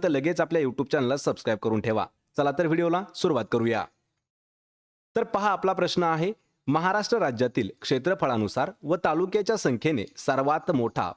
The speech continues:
प्रशासकीय विभाग खालीलपैकी कोणता आहे? मित्रांनो, प्रश्नाचं जर उत्तर येत असेल तर तीन ते पाच सेकंदामध्ये आपण प्रत्येक प्रश्नाचं उत्तर कमेंट करून देत राहा, म्हणजे आपलं रिव्हिजन देखील याच व्हिडिओमध्ये होऊन जाईल.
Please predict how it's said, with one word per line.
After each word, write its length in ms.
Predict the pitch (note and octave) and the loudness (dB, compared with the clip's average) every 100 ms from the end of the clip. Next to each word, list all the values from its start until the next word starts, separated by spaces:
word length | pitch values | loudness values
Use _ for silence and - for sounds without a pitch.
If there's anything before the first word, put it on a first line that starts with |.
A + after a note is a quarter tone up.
| - | -4
प्रशासकीय 520 | B2+ C#3 C3+ - D#3+ | 0 0 -2 -2 0
विभाग 380 | C3+ G#2 A2+ A#2+ - | 0 0 0 -2 -4
खालीलपैकी 580 | C3+ E3 F3+ G#2+ G2+ D3+ | -2 -2 -2 -4 -4 -6
कोणता 380 | - G2 F#2 | -4 -4 -4
आहे? 220 | G2 G#2 F#2 - _ - _ | -4 -4 -8 -14 _ -20 _
मित्रांनो, 320 | D#3+ F3+ F#3 | -2 0 0
प्रश्नाचं 480 | F#3+ D#3 - D#3 D#3 | 0 -2 0 0 0
जर 140 | E3 D#3+ | 0 0
उत्तर 300 | A#2+ - D#3+ | 0 0 0
येत 160 | C#3+ | 0
असेल 280 | C#3+ D#3+ D3 | 0 -2 -2
तर 100 | D#3 | -4
तीन 280 | - C#3 C3 | 0 -2 0
ते 100 | D3 | -2
पाच 380 | C#3+ B2 C3+ - | 0 -2 -2 -4
सेकंदामध्ये 600 | C3+ C#3 C#3 D3+ C#3 A#2 | -2 0 0 0 0 0
आपण 240 | A#2+ C3+ | -2 -4
प्रत्येक 420 | B2+ A#2+ - E3+ E3+ | -2 -4 -2 -4 -2
प्रश्नाचं 420 | D3+ D#3+ D#3+ E3+ | -2 -2 0 -2
उत्तर 320 | D#3 - E3 | -2 -2 -2
कमेंट 300 | D3+ B2 A#2+ | 0 0 0
करून 220 | C3 C3 | 0 0
देत 220 | A2+ A#2 | 0 0
राहा, 160 | C3 C#3+ - - - | 0 -2 -4 -14 -2
म्हणजे 260 | C3+ D#3 F#3+ | 0 2 0
आपलं 220 | F3+ F#3+ | 2 0
रिव्हिजन 440 | F3 C3+ D3 G3 | 2 0 2 2
देखील 360 | F3 E3 F3+ E3 | 0 0 0 2
याच 240 | B2+ C#3+ - | 0 -2 0
व्हिडिओमध्ये 380 | A#2+ A2+ A#2+ B2+ | 0 2 2 0
होऊन 260 | G2 G2 | 0 -2
जाईल. 200 | F#2 F2+ | -2 -6